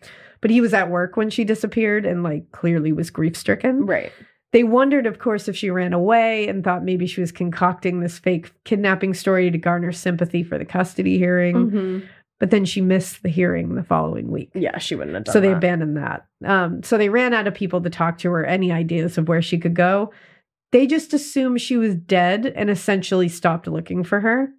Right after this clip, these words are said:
Speaker 2: What?
Speaker 1: They were like, "There's more pressing matters at hand."
Speaker 2: Oh, not a crazed serial killer on the loose. and
Speaker 1: Like,
Speaker 2: a
Speaker 1: okay.
Speaker 2: girl just missing somewhere.
Speaker 1: Yeah.
Speaker 2: Like, she could still be alive.
Speaker 1: Yeah.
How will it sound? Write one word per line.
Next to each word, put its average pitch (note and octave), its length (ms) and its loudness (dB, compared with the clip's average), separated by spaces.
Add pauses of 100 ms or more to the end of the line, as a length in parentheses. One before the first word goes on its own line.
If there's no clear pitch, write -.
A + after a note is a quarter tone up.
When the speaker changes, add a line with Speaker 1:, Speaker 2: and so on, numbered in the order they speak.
(720)
Speaker 2:
What? B3 480 0 (200)
Speaker 1:
They A3 100 6
were G#3+ 80 2
like, G#3+ 160 2
"There's G#3+ 200 0
more G3+ 180 0
pressing F3 440 -2
matters D#3 400 -4
at F#3+ 120 -2
hand." F3+ 320 -8 (600)
Speaker 2:
Oh, G3 440 0
not F#3+ 280 0
a F#3 60 0
crazed F3+ 560 0
serial E3+ 480 -2
killer G3+ 320 0
on G#3 120 0
the G3+ 80 0
loose. G#3 280 0
and F#3+ 120 4
Speaker 1:
Like, E3+ 200 -4
Speaker 2:
a G3 100 2
Speaker 1:
okay. F3+ 400 0
Speaker 2:
girl E3+ 300 -2
just F3+ 220 -6
missing F3+ 560 -2
somewhere. G#3+ 420 0
Speaker 1:
Yeah. A3+ 60 0
Speaker 2:
Like, F#3 160 0
she - 360 -8
could F4 160 0
still D#4 160 0
be A#3 120 2
alive. G#3+ 600 0
Speaker 1:
Yeah. B3+ 300 0